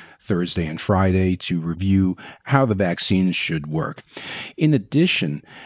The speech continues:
the Federal Health Department, H H S, is having a meeting about the future of covid in a time when the government won't be footing the bill for shots and other countermeasures. So that'll be interesting because eventually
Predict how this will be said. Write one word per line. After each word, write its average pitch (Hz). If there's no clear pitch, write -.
the 101
Federal 123
Health -
Department, 82
H 101
H 92
S, 127
is 87
having 90
a 101
meeting 104
about 92
the 117
future -
of -
covid 76
in 87
a -
time 104
when 92
the 87
government 101
won't 92
be 87
footing 123
the 73
bill 69
for 76
shots -
and 82
other 85
countermeasures. 76
So -
that'll 127
be 76
interesting 80
because 87
eventually 90